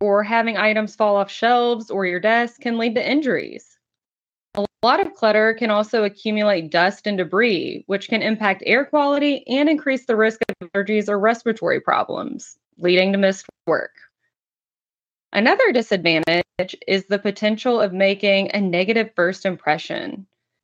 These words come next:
particularly if you have clients or colleagues visiting your office or that might see your office space in a virtual meeting or call. It can make you appear unprofessional, disorganized, and even unprepared.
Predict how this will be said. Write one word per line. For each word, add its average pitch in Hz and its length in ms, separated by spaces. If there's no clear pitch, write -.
particularly 359 880
if 320 140
you 262 100
have 240 200
clients 214 600
or 190 140
colleagues 190 720
visiting 226 340
your 247 160
office 185 640
or 202 560
that 226 120
might 247 220
see - 160
your 285 180
office 240 360
space 247 260
in 226 80
a 202 80
virtual 208 380
meeting 202 320
or 185 100
call. 180 540
It 254 140
can 320 560
make 294 220
you 311 120
appear 285 340
unprofessional, 247 920
disorganized, 226 1120
and 220 160
even 294 200
unprepared. 233 800